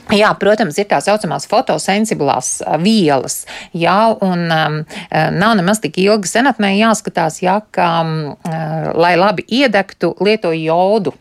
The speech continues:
Jā, tā tad jodu sajauc ar eļļu, ā,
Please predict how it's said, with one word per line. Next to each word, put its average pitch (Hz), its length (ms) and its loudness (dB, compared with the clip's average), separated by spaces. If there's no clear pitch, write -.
Jā, 165 260 -6
tā 202 160 2
tad 147 180 -4
jodu 180 320 0
sajauc 180 480 -2
ar 135 140 -4
eļļu, 240 480 2
ā, - 420 -2